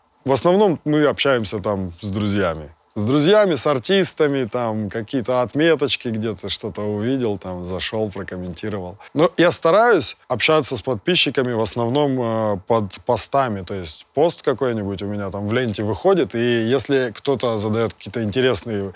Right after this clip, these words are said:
вопросы в комментариях, я стараюсь отвечать. То есть комментарии я все пролистываю. Э, я до поры до времени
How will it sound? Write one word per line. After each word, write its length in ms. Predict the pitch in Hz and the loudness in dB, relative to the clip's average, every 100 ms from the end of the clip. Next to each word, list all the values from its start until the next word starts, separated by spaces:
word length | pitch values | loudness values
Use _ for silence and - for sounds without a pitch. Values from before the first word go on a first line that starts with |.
| - - | -14 -4
вопросы 580 | 113 123 117 175 180 147 | 0 2 4 2 2 -2
в 60 | |
комментариях, 600 | - 131 117 131 113 87 | 0 -2 0 0 0 -2
я 160 | 113 117 | -2 -2
стараюсь 400 | - 117 117 104 | -2 -2 -2 -4
отвечать. 500 | 104 120 - 110 87 | -6 -6 -4 -4 -6
То 100 | - | -2
есть 240 | 101 92 - | -2 -2 -2
комментарии 480 | 107 110 104 147 | -2 0 2 2
я 140 | 139 120 | 2 0
все 200 | - 135 | -4 -4
пролистываю. 840 | 123 120 107 87 - 90 82 78 - - - - | 0 0 -2 -6 -10 -12 -12 -14 -16 -16 -16 -16
Э, 680 | 123 127 113 117 120 117 117 120 | -8 -2 2 4 4 4 4 2
я 120 | 135 | 2
до 120 | 139 | 2
поры 240 | 165 165 | 4 4
до 120 | 151 151 | 4 4
времени 600 | 160 175 165 147 151 | 4 2 2 2 0